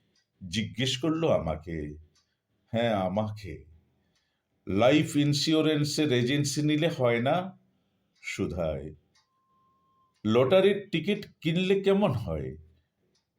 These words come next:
ডার্বি নয়, আইরিশ সুইপ নয়, গোয়ার কিংবা বউবাজারের?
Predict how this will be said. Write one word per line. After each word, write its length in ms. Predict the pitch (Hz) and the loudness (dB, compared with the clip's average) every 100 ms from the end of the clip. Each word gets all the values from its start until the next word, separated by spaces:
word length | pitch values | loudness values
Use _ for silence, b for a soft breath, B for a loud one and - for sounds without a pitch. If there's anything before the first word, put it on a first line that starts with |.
| _ | _
ডার্বি 500 | 95 147 120 131 151 | -4 4 6 6 2
নয়, 320 | 107 92 101 156 165 - _ _ _ _ _ - | 2 2 0 -2 -6 -14 _ _ _ _ _ 0
আইরিশ 500 | 117 151 160 185 - | 4 4 4 2 0
সুইপ 480 | - - 147 160 156 147 | -6 -2 0 0 -4 -2
নয়, 440 | 117 101 123 165 - _ _ _ _ _ _ _ | 2 2 2 -2 -10 _ _ _ _ _ _ _
গোয়ার 500 | 85 113 123 123 120 120 - _ _ _ _ | -2 2 6 6 6 2 -8 _ _ _ _
কিংবা 260 | - 147 143 | 0 2 4
বউবাজারের? 960 | 120 127 131 139 143 147 151 170 - | 4 4 4 4 4 2 2 -2 -6